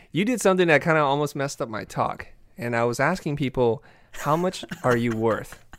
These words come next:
How much are you worth an hour?" Right? And I would ask people, and I said, "Everybody raise your hands, and if you're worth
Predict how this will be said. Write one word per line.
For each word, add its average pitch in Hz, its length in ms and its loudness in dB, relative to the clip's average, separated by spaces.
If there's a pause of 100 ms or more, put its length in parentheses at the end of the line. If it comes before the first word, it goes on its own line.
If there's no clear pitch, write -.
(280)
How 135 100 4
much 180 160 2
are 180 60 4
you 143 120 4
worth 123 240 4
an 107 140 -4
hour?" 110 500 2 (140)
Right? 120 240 0
And 113 100 0
I 110 80 2
would 110 140 2
ask 113 240 4
people, 107 360 -4 (380)
and 117 300 4
I 117 60 4
said, 117 180 4
"Everybody 135 240 6
raise 123 200 6
your 160 120 6
hands, 127 400 4
and 110 100 -2
if 117 100 0
you're 113 120 2
worth 117 320 8